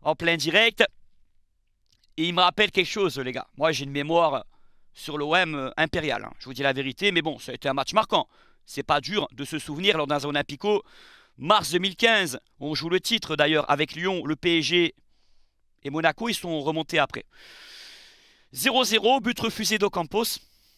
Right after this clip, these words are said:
à la dernière seconde. Le stade qui explose. Et après, il y a Morel, hein, qui prend un carton rouge chez nous. C'était Benoît Bastien, l'arbitre. Et Payet, après, qui hurle après, euh, la fin du match, en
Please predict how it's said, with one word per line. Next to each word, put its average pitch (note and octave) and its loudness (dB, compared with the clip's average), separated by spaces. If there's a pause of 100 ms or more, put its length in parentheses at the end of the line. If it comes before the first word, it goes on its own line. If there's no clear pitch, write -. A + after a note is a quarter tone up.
(340)
à - 0
la D3+ 2
dernière D#3+ 2
seconde. F3+ -2
Le C3 -8
stade D#3+ 2
qui - -4
explose. F3 -2
Et D3 2
après, E3 0
il D#3 0
y C#3+ 4
a C3+ 2
Morel, D#3 2
hein, C3+ 0
qui C3+ -12
prend C#3+ -4
un C3+ 0
carton C#3+ -6
rouge C#3 -8
chez C3+ -2
nous. F3+ -4 (520)
C'était D#3+ -4
Benoît F3 0
Bastien, D#3+ 2 (100)
l'arbitre. C3+ -2 (380)
Et E3 2
Payet, A3 4 (140)
après, F3 0 (360)
qui - -4
hurle B3 2 (320)
après, F#3+ 4
euh, D#3 2 (140)
la D#3+ 2
fin F#3+ 0
du D#3 -4
match, A#3 2 (480)
en B2 -6